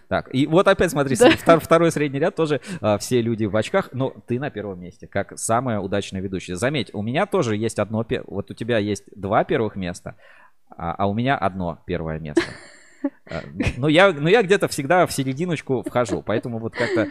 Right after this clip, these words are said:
Speaker 1: у тебя три первых места, вот тебя три раза поставили на первое место как самую лучшую ведущую,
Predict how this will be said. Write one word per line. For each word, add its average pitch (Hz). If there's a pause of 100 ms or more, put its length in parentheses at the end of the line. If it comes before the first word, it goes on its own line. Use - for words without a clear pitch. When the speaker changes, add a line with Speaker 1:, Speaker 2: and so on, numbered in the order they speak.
(120)
Speaker 1:
у 131
тебя 165 (280)
три 240
первых 120
места, 107
вот 90
тебя 120
три 120
раза 127
поставили 98
на 101
первое 104
место 113
как -
самую 98
лучшую 92
ведущую, 143